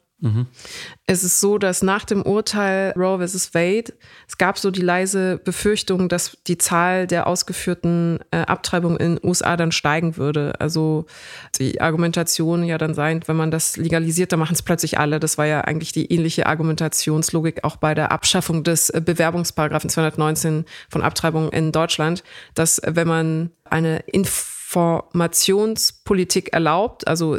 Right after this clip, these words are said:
Speaker 2: Frauen erlaubt, sich darüber besser informieren zu können, indem man einfach, äh, GynäkologInnen erlaubt, auch darüber zu schreiben, dass sie, äh, diese ausführen und wie sie diese ausführen, dass das dann vielleicht zu einer Inflationierung, äh, der Abtreibung führen könnte.
Speaker 1: Mhm.
Speaker 2: Und statistisch ha-,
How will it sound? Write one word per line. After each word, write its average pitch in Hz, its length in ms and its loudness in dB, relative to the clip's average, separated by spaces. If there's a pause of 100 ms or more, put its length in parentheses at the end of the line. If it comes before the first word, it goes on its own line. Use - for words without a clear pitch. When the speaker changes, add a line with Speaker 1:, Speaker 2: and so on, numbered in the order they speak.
(200)
Speaker 2:
Frauen 165 260 0
erlaubt, 156 300 -2
sich 160 120 -2
darüber 160 300 2
besser 160 240 0
informieren 170 400 0
zu 247 100 -6
können, 170 240 -2
indem 156 280 -2
man 151 200 -2
einfach, - 460 -2
äh, 156 180 0
GynäkologInnen 160 840 0
erlaubt, 147 500 -2
auch 151 140 -2
darüber 147 640 -2
zu - 140 -4
schreiben, 165 340 0
dass - 160 -4
sie, 151 300 -4
äh, 151 200 0
diese 156 220 0
ausführen 165 380 0
und 160 160 -4
wie 165 60 -2
sie 180 100 0
diese 175 220 0
ausführen, 170 320 0 (360)
dass 160 220 0
das 165 220 0
dann 165 200 2
vielleicht 156 380 -2
zu - 100 2
einer 156 220 2
Inflationierung, 170 1040 2 (560)
äh, 156 60 2
der 156 120 2
Abtreibung 151 500 0
führen 151 280 -2
könnte. 139 540 0
Speaker 1:
Mhm. - 40 -8 (320)
Speaker 2:
Und 175 160 0
statistisch 190 460 0
ha-, - 100 -2